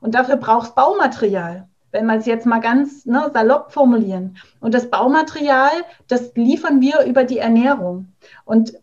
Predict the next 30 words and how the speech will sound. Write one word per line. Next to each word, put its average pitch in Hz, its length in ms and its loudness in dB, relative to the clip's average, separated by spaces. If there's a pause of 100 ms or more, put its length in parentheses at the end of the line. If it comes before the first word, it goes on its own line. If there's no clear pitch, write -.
(140)
ich - 220 -4
kann 226 220 0
aus 220 220 -2
eigener 269 400 0
Erfahrung 247 480 0
eben 226 240 0
sagen, 220 400 0
wenn 233 160 2
wir 233 120 2
über 214 180 0
Mineralisierung 220 840 0
sprechen, 196 560 -10 (300)
da 208 140 -2
sind 285 360 -2 (180)
kleine 294 460 0
Zähnchen 302 500 -6
oder 214 100 0
beziehungsweise 247 420 -2
die 226 160 -4
Anlagen 269 460 0
für 262 160 -6
die 254 100 2
Molaren 247 540 2
unserer 247 380 0
Kinder, 294 400 -4
da 214 100 -2
sind 233 240 -4
Knochen, 294 380 0
die 233 160 -2
wachsen. 214 500 -6